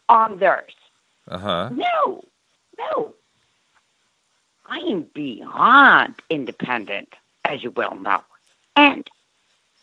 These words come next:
Speaker 1: they control me in a sick way. Like, okay. And this might base my whole entire life,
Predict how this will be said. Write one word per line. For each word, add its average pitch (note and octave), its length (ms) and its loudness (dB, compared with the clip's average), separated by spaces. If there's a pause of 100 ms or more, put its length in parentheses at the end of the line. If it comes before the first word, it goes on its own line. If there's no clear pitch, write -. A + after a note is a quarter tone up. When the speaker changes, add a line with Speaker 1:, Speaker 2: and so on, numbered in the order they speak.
Speaker 1:
they A3 380 -2
control A#3+ 480 -2
me A3 300 0
in E3+ 100 -6
a D3+ 60 -6 (180)
sick - 140 -14 (100)
way. B2+ 400 4 (400)
Like, G#3+ 320 4 (560)
okay. C#3+ 480 -12 (400)
And A#3 80 -2
this - 180 -10
might C4+ 320 6 (140)
base A#3 360 4 (540)
my E3+ 140 -4
whole G#3+ 400 -2
entire D3+ 460 -2
life, D#3+ 500 -8